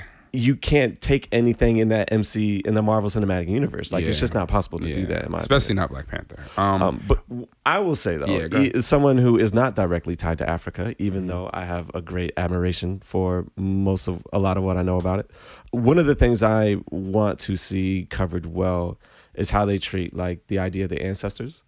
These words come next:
Speaker 2: Okay.
Speaker 1: Um, and especially with our T'Challa character,
Speaker 2: Mm-hmm.
Speaker 1: um, because I, his whole Black Panther persona, you know, it's something that is passed down from generation
Speaker 2: Right,
Speaker 1: to
Speaker 2: right.
Speaker 1: generation.
Speaker 2: Right.
Speaker 1: And, you know, you always hear about, like,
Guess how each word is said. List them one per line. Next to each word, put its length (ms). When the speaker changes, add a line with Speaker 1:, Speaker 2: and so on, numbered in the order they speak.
Speaker 2:
Okay. 200
Speaker 1:
Um, 360
and 100
especially 360
with 180
our 140
T'Challa 420
character, 400
Speaker 2:
Mm-hmm. 280
Speaker 1:
um, 460
because 520
I, 80
his 280
whole 180
Black 300
Panther 680
persona, 600
you 120
know, 240
it's 140
something 320
that 100
is 140
passed 420
down 280
from 160
generation 540
Speaker 2:
Right, 100
Speaker 1:
to 60
Speaker 2:
right. 60
Speaker 1:
generation. 440
Speaker 2:
Right. 200
Speaker 1:
And, 480
you 100
know, 80
you 220
always 240
hear 240
about, 260
like, 320